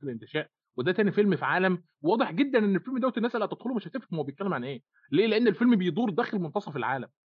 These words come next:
ما بيتكلمش مثلا، ي-، معنى كده إن في حاجة قبل فيلم في، في، في زومان وقبل فيلم، آه، آه، مان أوف ستيل. مان أوف ستيل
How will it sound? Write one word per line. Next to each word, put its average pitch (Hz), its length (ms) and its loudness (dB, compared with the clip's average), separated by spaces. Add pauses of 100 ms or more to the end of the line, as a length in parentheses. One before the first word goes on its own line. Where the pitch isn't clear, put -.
(100)
ما 123 60 -8
بيتكلمش 135 500 -2
مثلا، 170 340 -2 (280)
ي-، 131 160 -10
معنى 185 260 0
كده 196 260 -2
إن 156 160 0
في 208 180 -6
حاجة 208 280 -2
قبل 208 220 4
فيلم 196 200 2 (460)
في، 143 280 -8 (100)
في، 175 120 -2
في 165 80 0
زومان 156 380 0 (220)
وقبل 202 240 4
فيلم، 202 260 2
آه، 123 400 -4 (100)
آه، 117 220 -6
مان 147 160 0
أوف 135 180 -2
ستيل. 117 300 -6 (440)
مان 160 140 0
أوف 165 180 0
ستيل 135 400 0